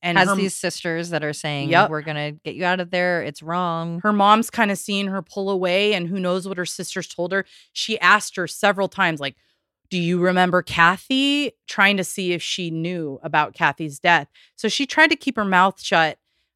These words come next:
Speaker 1: while her mom was trying to feed her pills. She also was pretty positive Ron was dead. She had snuck around the property and noticed that all of Ron's stuff was kinda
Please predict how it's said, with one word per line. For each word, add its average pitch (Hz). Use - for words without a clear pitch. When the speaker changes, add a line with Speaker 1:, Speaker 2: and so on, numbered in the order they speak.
Speaker 1:
while 175
her 190
mom 180
was 175
trying 170
to 170
feed 170
her 147
pills. 135
She -
also 240
was 190
pretty 180
positive 156
Ron 147
was 156
dead. 165
She 214
had 196
snuck -
around 185
the 160
property 175
and 175
noticed 175
that 143
all 175
of 175
Ron's 160
stuff -
was 170
kinda 160